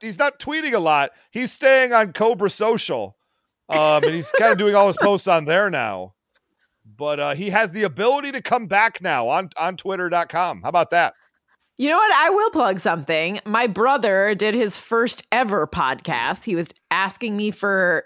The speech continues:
Speaker 2: tips, and I did listen to that. Uh, and I think he did a good job. It was the Perpetual Chess podcast. And if you're interested in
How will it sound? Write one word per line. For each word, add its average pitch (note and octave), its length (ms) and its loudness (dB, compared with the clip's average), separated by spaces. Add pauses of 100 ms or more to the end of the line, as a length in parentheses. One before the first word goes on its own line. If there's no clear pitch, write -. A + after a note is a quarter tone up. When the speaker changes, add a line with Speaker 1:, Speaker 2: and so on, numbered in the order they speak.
Speaker 2:
tips, G#3+ 580 -2
and F#3 140 -2
I G3 140 -2
did A3+ 240 -2
listen G3+ 300 -4
to D#3+ 100 -6
that. D3 340 -2 (220)
Uh, E3 480 0
and F#3 160 -4
I F3+ 100 -2
think F#3 160 -6
he A3+ 100 -6
did G#3+ 140 -2
a A3 60 -2
good A#3+ 120 -4
job. A3 400 0
It F3 140 -4
was F3+ 360 -4
the F#3+ 360 -2 (240)
Perpetual G#3+ 640 -4
Chess - 500 -4 (140)
podcast. F3 800 -4
And F3+ 120 -4
if F3 100 -6
you're F3+ 180 -4
interested F3 680 -8
in E3+ 380 -8